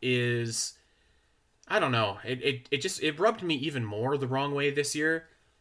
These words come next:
Um, because, like, I, I mean, man, like, the, the, the people that were nominated for these awards, like, didn't really get to, they didn't really get, I, I feel like, the,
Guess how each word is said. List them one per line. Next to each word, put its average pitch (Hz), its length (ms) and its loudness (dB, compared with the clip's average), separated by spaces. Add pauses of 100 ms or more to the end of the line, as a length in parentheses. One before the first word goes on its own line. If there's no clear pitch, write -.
(260)
Um, 104 480 -4 (560)
because, 151 320 -4
like, 143 180 2 (1120)
I, 156 160 -2
I 156 80 0
mean, 156 240 0
man, 202 300 2
like, 120 180 -4
the, 131 140 0
the, 131 240 0 (100)
the 143 80 -6
people 240 320 -4
that 202 140 4
were 147 80 -2
nominated 143 520 2
for 147 60 -8
these 135 240 -2
awards, 117 560 0
like, 107 220 -2 (560)
didn't 151 320 0
really 156 300 4
get 135 400 0
to, 135 640 0 (420)
they 190 100 6
didn't 247 160 6
really 220 160 4
get, 185 220 4 (100)
I, 143 240 2
I 147 40 0
feel 160 220 -2
like, 147 200 -2
the, 127 340 0